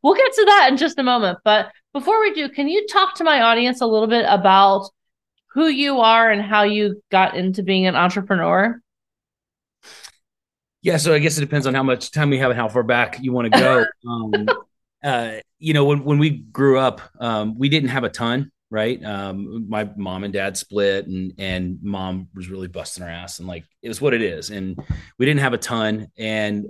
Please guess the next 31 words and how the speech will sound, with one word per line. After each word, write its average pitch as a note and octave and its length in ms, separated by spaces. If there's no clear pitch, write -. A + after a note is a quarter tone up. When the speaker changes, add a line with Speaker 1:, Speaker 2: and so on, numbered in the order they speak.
Speaker 2:
uh, G#2 240
if, G2+ 240
you A2 120
know, G#2 100
it's G2+ 120
kinda A#2 200
like, G#2+ 140
if G#2 80
you're A#2 100
gonna A#2+ 140
have A2+ 240
something, G#2+ 340
you G#2 80
gotta G2+ 160
go G2+ 120
get A#2 200
it. - 140
And G#2+ 420
my A2 80
mom A2 380
was G#2 240
a, G2 360
uh, F2+ 340
solo C3+ 600
female B2+ 600
entrepreneur A2+ 1000
before A#2+ 380
it G2+ 40
was F#2+ 140
cool, G2 400
like, F2+ 240